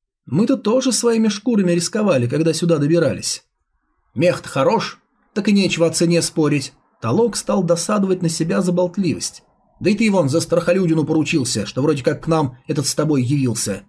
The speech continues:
А он с рисовальщиком. Выследить чего хотел? Это я. Сульс понял, что его сейчас лишат описания ценных животных. Это я попросил так сказать. Вы же здесь никого, кроме гномов, не принимаете. Да не обращайте вы на них внимания.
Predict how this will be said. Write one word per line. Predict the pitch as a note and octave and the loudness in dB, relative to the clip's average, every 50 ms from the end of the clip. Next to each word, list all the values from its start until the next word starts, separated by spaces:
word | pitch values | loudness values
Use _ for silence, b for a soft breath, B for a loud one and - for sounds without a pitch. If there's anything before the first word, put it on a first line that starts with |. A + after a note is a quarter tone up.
| _ _ _ _ | _ _ _ _
А | - D#3 | -2 0
он | G3+ G#3 F#3+ | 0 2 2
с | - | 2
рисовальщиком. | F#3 G3 - G3 E3+ D#3+ D#3+ D3 B2+ - C#3+ B2+ - C#3+ C3 A#2+ - - - _ _ _ | 0 0 2 2 2 2 2 0 0 -2 -2 -2 0 -2 -2 -4 -6 -16 -20 _ _ _
Выследить | - A#3 D#4 D4+ C4+ G3+ A3 G#3 F3+ D#3 - | -2 2 2 2 2 2 2 0 0 0 -2
чего | - F3+ F3 D#3+ | 0 2 2 2
хотел? | D#3 E3 D3 B2 C3 A#2 G2+ - - - _ _ _ _ _ _ _ _ _ _ _ _ _ _ _ _ | 2 0 -2 0 -2 -2 -2 -4 -6 -14 _ _ _ _ _ _ _ _ _ _ _ _ _ _ _ _
Это | - B2 F3 G3+ G3+ G3+ G#3+ | -2 -2 0 0 0 0 0
я. | F#3+ C3+ A2+ G#2 G#2 G#2+ G#2+ - _ _ _ _ _ | 0 0 -2 -4 -4 -6 -8 -10 _ _ _ _ _
Сульс | - - - E3+ G3+ F3+ - - | -14 -4 -2 0 0 0 -2 -4
понял, | - - E3 G#3+ A3+ G#3+ A3 G#3+ G#3 G3+ G#3 - | -6 -2 -2 0 2 2 2 2 0 -2 -4 -12
что | - - - G#3 | -16 -6 -4 -2
его | A3 A3+ A3+ G#3 | 0 0 0 0
сейчас | G#3 G3+ - - G3+ G3 - | 0 -2 -4 -2 -4 -4 -2
лишат | F3+ F#3 F3+ - A3 G#3 G3+ | -4 -4 -2 -2 -2 -2 -2
описания | G3 F3+ F3 E3 - - G3+ G3 F#3+ F#3+ F#3+ F3+ | -2 -4 -4 -4 -4 -2 0 0 0 0 -2 -2
ценных | F#3 - - F#3 F3 F3 E3+ E3+ D#3+ | -4 -4 -2 0 0 2 2 0 0
животных. | D3 E3 F3+ E3+ C3 G#2+ A#2 G2+ G2 - - _ _ _ _ _ | -2 -2 0 0 0 -2 -4 -6 -8 -10 -14 _ _ _ _ _
Это | A#3 C4 B3+ D4+ | -2 0 2 2
я | A#3+ D#3+ A#2+ G#2 | 2 2 0 -2
попросил | - B2 C3 C3 A#2+ - - A3+ G3+ | -2 -2 -2 -2 -2 0 -2 -2 -2
так | G3 E3+ D#3+ | -2 -4 -6
сказать. | - - E3+ D3+ A2+ G#2+ G2 - - _ _ _ _ | -4 -4 -2 -2 -2 -4 -8 -10 -16 _ _ _ _
Вы | - F3+ F3+ | -2 -2 0
же | D#3+ F3+ F3 E3 - - _ | 2 2 0 0 -2 -6 _
здесь | D3 C#3+ E3 G3+ G3 - | -4 0 0 0 0 0
никого, | F#3+ F3 F3+ F3+ F#3+ F#3+ | -2 0 0 0 0 0
кроме | F#3+ - F#3 F3+ F3+ F3 | 0 0 0 0 2 2
гномов, | E3+ G3 G3+ F#3+ F3+ E3 - | 2 2 2 2 0 0 0
не | F3+ | -2
принимаете. | E3+ F3 F#3+ F#3+ G#3+ A3+ A3 D#3+ A2+ G#2 - G#2 F#2+ F2+ - _ _ _ | 0 0 2 2 2 2 2 0 -2 -4 -6 -10 -10 -12 -14 _ _ _
Да | G#3 C#4 | -4 -2
не | B3 A3+ A#3 | 0 2 2
обращайте | G#3+ G3 G#3 G3+ G3+ - - B3 A3 G3+ G3+ G3+ G3+ | 0 0 0 -2 -2 0 -2 0 0 0 0 0 -2
вы | F#3+ G3 | -2 0
на | F#3 | 0
них | F#3+ G3 - - | 0 0 -2 -2
внимания. | D#3+ E3+ F#3+ F3+ E3+ C#3+ A#2 G#2 G2 G#2 A2+ - | 0 0 2 2 2 2 0 -2 -4 -4 -10 -16